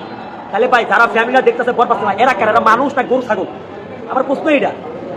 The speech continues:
আপনার আগে ভাবতে হবে যে বাংলা চলচ্চিত্রটা টিকে রাখছে কারা এবং এই টাইপের সিনেমা কারা পছন্দ করে, ইয়াং জেনারেশন কি পছন্দ করে। আপনি যদি পরিবারকে খুশি করেন তাহলে তো আর হইলো না। পরিবার কয়জন আছে? ধরেন পরিবারের ময় মুরব্বী, হেরা কয়বার দেখবো? একবার দেখবো, দেখে আসার।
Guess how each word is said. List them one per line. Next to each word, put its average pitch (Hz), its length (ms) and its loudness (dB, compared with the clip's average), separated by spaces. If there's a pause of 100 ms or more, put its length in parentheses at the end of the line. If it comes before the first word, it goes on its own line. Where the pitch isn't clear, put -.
(120)
আপনার 269 260 4
আগে 277 160 6
ভাবতে 233 340 2
হবে 269 260 6 (800)
যে 247 120 8 (220)
বাংলা 269 340 6
চলচ্চিত্রটা 269 680 4 (160)
টিকে 277 200 2
রাখছে 247 300 2
কারা 226 180 0 (460)
এবং 214 200 0
এই 240 120 8
টাইপের 277 220 4
সিনেমা 277 200 0
কারা 247 260 4
পছন্দ 277 320 2
করে, 185 160 -2 (460)
ইয়াং 294 220 4
জেনারেশন 277 380 4
কি 269 120 0
পছন্দ 269 240 0
করে। 190 160 0 (220)
আপনি - 240 0
যদি 277 220 -2
পরিবারকে 285 360 2
খুশি 277 240 0
করেন 254 140 4
তাহলে 254 160 2
তো 294 60 4
আর 262 80 8
হইলো 240 140 8
না। 202 100 2
পরিবার 277 280 0
কয়জন 277 200 4
আছে? 247 180 0 (360)
ধরেন 254 100 2
পরিবারের 277 320 4
ময় 277 120 4
মুরব্বী, 277 260 0
হেরা 240 160 2
কয়বার 285 260 4
দেখবো? 226 140 2
একবার 247 180 2
দেখবো, 262 160 2
দেখে 254 140 2
আসার। 185 160 -2